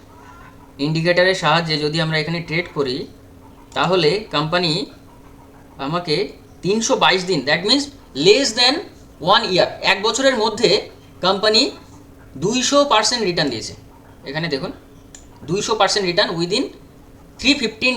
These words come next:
days। তাহলে যখনই এইখানে এসেছে, এখানে তারপরে আসুন, যখন এখানে এসেছে কোম্পানি, এখানে কোম্পানি দেখুন ট্রেড করছে টু হান্ড্রেড ডে মুভিং অ্যাভারেজের নিচে। এখান থেকে আমি আবার আমি ট্রেড করব। দেখুন,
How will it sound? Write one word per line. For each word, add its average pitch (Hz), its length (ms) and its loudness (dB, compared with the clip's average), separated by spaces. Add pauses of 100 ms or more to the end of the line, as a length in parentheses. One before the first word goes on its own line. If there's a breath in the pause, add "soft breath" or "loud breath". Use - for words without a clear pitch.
days। - 160 2 (800)
তাহলে 202 280 4 (1040)
যখনই 277 400 4
এইখানে 226 300 2
এসেছে, 151 260 -4
এখানে 196 160 0 (120)
তারপরে 180 300 0
আসুন, 214 160 -4 (2000)
যখন 170 200 2
এখানে 202 320 4
এসেছে 185 240 0
কোম্পানি, 160 260 -2 (920)
এখানে 160 260 -4
কোম্পানি 147 340 -2
দেখুন 156 200 -2
ট্রেড 147 200 -4
করছে 160 240 -8
টু 156 60 -6
হান্ড্রেড 151 260 -4
ডে 156 40 -4
মুভিং 147 260 -2
অ্যাভারেজের 147 280 -4
নিচে। 139 240 -4 (640)
এখান 170 260 -2
থেকে 196 120 0 (100)
আমি 160 100 2 (120)
আবার 190 260 4 (100)
আমি 175 120 -2 (360)
ট্রেড 160 180 -4 (100)
করব। 170 160 0 (480)
দেখুন, 156 200 -4